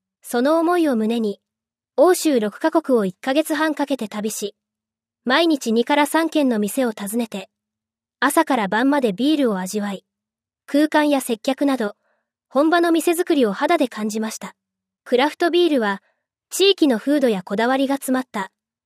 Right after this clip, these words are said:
鮮度の高い味わいが魅力です。地元の食材と共に提供し、その土地ならではの味を、地元の方にも海外の方にも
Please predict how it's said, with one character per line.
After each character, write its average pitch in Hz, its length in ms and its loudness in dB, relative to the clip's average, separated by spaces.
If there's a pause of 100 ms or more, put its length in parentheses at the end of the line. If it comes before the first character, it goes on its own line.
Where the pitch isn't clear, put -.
(160)
鮮 330 280 2
度 302 100 2
の 226 140 0
高 262 260 -2
い 294 100 2
味 220 220 0
わ 233 100 0
い 247 60 2
が 240 140 0
魅 214 100 -2
力 226 220 -4
で 220 100 -8
す。 - 180 -16 (540)
地 220 140 0
元 320 240 2
の 339 100 0
食 320 240 -2
材 330 180 2
と - 120 0
共 277 220 0
に 277 100 0
提 254 240 -2
供 247 180 -2
し、 226 300 -6 (560)
そ - 160 -2
の 277 100 4
土 302 140 2
地 320 100 -2
な 339 120 2
ら 339 100 2
で 311 100 4
は 240 120 0
の 202 140 -2
味 196 240 -4
を、 208 180 -6 (540)
地 214 120 -2
元 277 240 4
の 302 100 4
方 320 220 0
に 302 120 2
も 214 120 0
海 320 240 0
外 311 200 2
の 226 120 -2
方 262 220 -4
に 262 100 2
も 220 100 0